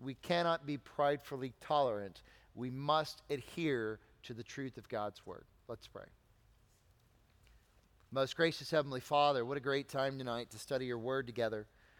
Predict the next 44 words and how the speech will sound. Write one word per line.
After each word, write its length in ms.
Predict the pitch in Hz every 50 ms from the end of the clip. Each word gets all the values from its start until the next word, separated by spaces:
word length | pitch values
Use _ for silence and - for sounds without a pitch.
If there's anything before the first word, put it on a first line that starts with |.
| - - _ _ _ - _ _ -
I 60 | 127
thank 240 | 127 156 160 160 139
you 80 | 156
so 220 | 143 - - 165 156
much 280 | 156 156 156 151 - -
for 100 | - 147
these 260 | 135 135 131 120 113
men. 320 | 135 131 131 131 143 151 156 - - _ _ - - _ _ _ _ _ _ _ -
I 60 | 123
pray 240 | - - 160 156 160
that 100 | 151 131
they 140 | - 151 139
would 140 | 135 135
love 280 | 123 131 135 147 151 135
you 200 | 139 156 151 151
in 140 | 147 135 127
their, 220 | 127 120 117 117 - _ -
in, 320 | - 131 123 120 120 120 117
uh, 300 | 113 113 113 110 110 107 -
your 180 | 135 135 135 127
word. 360 | 113 117 127 127 151 170 175 - - - _ _ - _ _ -
I 60 | - 127
pray 300 | - - 165 165 165 165
that 120 | 156 156
if 80 | 147 -
there's 220 | 151 143 135 113
areas 400 | 139 139 147 156 160 156 139 123
of 80 | 127 127
immorality 640 | 147 147 143 139 131 131 135 143 156 160 147 147
in 80 | 143 131
their 160 | 127 123 120
own 180 | 123 135 143 143
life, 380 | 131 127 131 143 165 175 -
that 140 | - 131 -
they 100 | 139 139
would 160 | 135 127 120
confess 480 | - 127 113 - - - 143 143 - -
that 300 | - 156 156 165 170 - - _ - _ _ -
to 120 | - 139
you, 420 | 131 110 120 131 135 147 175 190 196 - - _ _ _ -
that 100 | 127 -
they 120 | 143 143
would 100 | 143 135
repent 420 | 123 131 127 - - 151 147 156